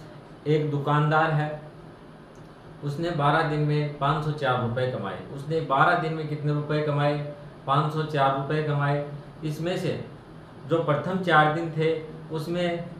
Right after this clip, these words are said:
चालीस रुपये औसत के हिसाब से उसने कमाए। जो प्रथम के चार दिन थे उसमें चालीस रुपये औसत के हिसाब से कमाए। तो बाकी के जो दिन बचे हैं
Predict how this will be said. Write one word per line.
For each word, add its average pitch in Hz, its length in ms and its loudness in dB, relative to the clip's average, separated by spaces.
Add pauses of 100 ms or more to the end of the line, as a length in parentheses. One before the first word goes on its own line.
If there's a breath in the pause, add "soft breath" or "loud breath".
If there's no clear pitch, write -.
(100)
चालीस 175 320 4
रुपये 170 320 0
औसत 160 440 2
के 170 60 -2
हिसाब 139 360 0
से 147 100 -2
उसने 135 280 -4
कमाए। 107 320 -4
जो 143 140 -2
प्रथम 156 420 -2
के 170 180 2 (300)
चार 139 320 4
दिन 170 220 -2
थे 156 160 0 (400)
उसमें 160 300 -2
चालीस 165 340 4
रुपये 165 240 0
औसत 156 400 2
के 160 60 4
हिसाब 120 320 2
से 113 140 2
कमाए। 127 420 0 (380)
तो 156 80 0
बाकी 143 440 2
के 185 100 2
जो 180 140 0
दिन 160 220 0
बचे 147 260 0
हैं 147 220 4